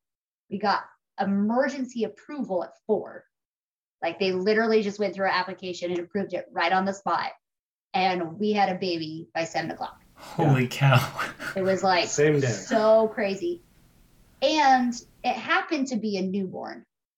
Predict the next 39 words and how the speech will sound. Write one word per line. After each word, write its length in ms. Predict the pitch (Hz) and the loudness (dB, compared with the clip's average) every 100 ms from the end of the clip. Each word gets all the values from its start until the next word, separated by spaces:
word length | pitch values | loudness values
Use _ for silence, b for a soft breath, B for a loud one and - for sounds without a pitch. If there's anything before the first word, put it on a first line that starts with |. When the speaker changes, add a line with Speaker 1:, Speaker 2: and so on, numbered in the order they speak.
| _ - | _ -6
Speaker 1:
We 160 | 208 | -2
were 420 | 202 196 190 180 - | 2 2 2 0 -4
licensed 1000 | 190 190 214 294 - 320 330 277 - - | -10 -4 -2 -2 -4 2 2 2 -6 -14
zero 580 | 202 190 226 226 226 220 | -12 -6 -2 0 2 0
to 180 | 214 214 _ | -2 -14 _
four. 420 | 202 175 - - _ _ _ _ | -6 -6 -8 -14 _ _ _ _
We 80 | 170 | -8
wanted 280 | 175 185 302 | -4 -2 0
someone 380 | 254 254 262 233 | 2 4 4 4
younger 320 | 226 214 220 | 2 4 2
than 200 | 214 196 | 2 0
Ruth, 280 | 185 208 - | -2 -4 -6
but 120 | 190 | -4
that 140 | 180 185 | -2 -2
was 120 | 190 | -4
our 200 | 180 - _ | -6 -10 _
only 280 | 220 220 208 | -2 0 0
stipulation. 760 | 196 196 175 170 151 147 147 - _ _ _ _ _ _ _ - | -4 -8 -10 -8 -8 -8 -10 -12 _ _ _ _ _ _ _ -2
But 320 | 196 180 175 | 2 2 0
it 80 | 190 | 0
happened 380 | 196 185 196 190 | 0 0 -2 -2
to 80 | 185 | -4
be 420 | 185 180 165 170 | -4 -4 -4 -4
that 240 | 175 165 - | -2 -2 -2
they 260 | 175 170 170 | -4 -4 -4
had 200 | 175 170 | -4 -4
a 60 | |
call 260 | 170 190 196 | -2 0 -2
for 120 | 196 | -2
a 60 | 202 | -4
newborn 400 | 208 214 202 220 | -2 -2 -2 -2
who 80 | 247 | -2
had 80 | 196 | -4
just 200 | 202 196 | -8 -10
come 120 | 196 | -4
out 120 | 190 | -2
of 60 | 190 | 0
the 60 | 190 | 0
hospital, 600 | 196 214 - 254 349 - | 0 -2 -4 -4 -4 -6